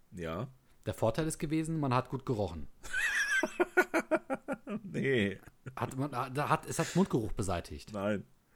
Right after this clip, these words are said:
Speaker 2: Es hat, ähm, es, es soll, es sollte eine, ähm, heilende Wirkung haben, hat aber eine schädigende Wirkung gehabt.
Speaker 1: Mm, nee.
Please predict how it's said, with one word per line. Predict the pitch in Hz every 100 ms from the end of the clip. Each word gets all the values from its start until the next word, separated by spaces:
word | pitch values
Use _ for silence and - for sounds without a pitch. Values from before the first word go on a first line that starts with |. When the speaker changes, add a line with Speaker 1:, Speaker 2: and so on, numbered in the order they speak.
| - - - _ -
Speaker 2:
Es | 117 -
hat, | 131 -
ähm, | 123 123 123 131
es, | 120 -
es | 120
soll, | 135 147
es | 127
sollte | 139 139 -
eine, | 123 127 135
ähm, | 120 113
heilende | 139 156 139 113
Wirkung | 143 196 170
haben, | 170 170 143
hat | -
aber | 131 131
eine | 135
schädigende | - 151 120 104 95
Wirkung | 92 92
gehabt. | 82 76 - - - - -
Speaker 1:
Mm, | 90 92 92 90 87
nee. | 82 104